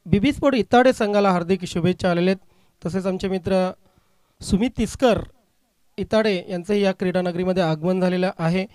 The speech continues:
आपलं हार्दिक स्वागत आहे सुमित, Welcome, सुस्वागतम. जानकी स्पोर्ट पिंपळगार संघाला एक ऑफर आहे.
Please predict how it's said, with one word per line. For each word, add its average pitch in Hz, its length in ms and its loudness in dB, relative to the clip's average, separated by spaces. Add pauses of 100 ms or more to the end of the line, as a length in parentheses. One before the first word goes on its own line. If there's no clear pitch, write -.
(240)
आपलं 180 160 -2
हार्दिक 190 340 -2
स्वागत 247 320 2
आहे 240 100 2
सुमित, 220 240 -2 (160)
Welcome, 196 320 -2
सुस्वागतम. 220 640 -4 (840)
जानकी 233 220 2
स्पोर्ट 311 280 4
पिंपळगार 285 600 2
संघाला 220 460 2
एक 214 200 -2
ऑफर 196 340 0
आहे. 180 360 0